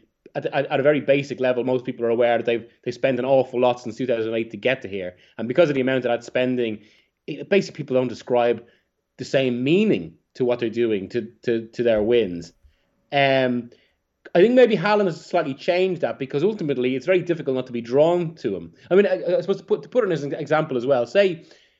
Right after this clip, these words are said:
e-, even though City have put together some brilliant football over the past few years because b-, they played under Pep Guardiola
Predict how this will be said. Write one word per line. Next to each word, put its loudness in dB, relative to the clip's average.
e-, -20
even 2
though 6
City -2
have -6
put -12
together -4
some -8
brilliant -2
football -2
over -6
the -6
past -6
few -6
years -4
because -8
b-, -10
they -4
played 2
under 2
Pep -4
Guardiola 4